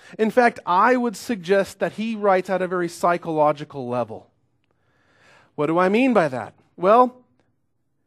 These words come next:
we start here and we've read how John the Baptist is there. Okay, if you've read Matthew before, you know that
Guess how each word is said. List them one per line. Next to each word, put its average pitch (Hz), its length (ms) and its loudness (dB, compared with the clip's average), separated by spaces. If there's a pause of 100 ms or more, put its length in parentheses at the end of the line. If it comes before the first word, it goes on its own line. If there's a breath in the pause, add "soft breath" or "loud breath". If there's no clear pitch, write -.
(240)
we 196 100 -6
start 262 360 4
here 254 280 -2
and 196 180 -2
we've 185 180 -6
read 220 300 2
how 208 560 2
John 196 280 0
the 202 60 -4
Baptist 190 540 -2
is 160 180 -10
there. 160 360 -2 (300 soft breath)
Okay, 208 360 0
if 196 140 -4
you've 190 180 -8
read 247 200 4
Matthew 214 580 0
before, 233 560 0
you 202 160 -4
know 208 340 2
that 185 200 0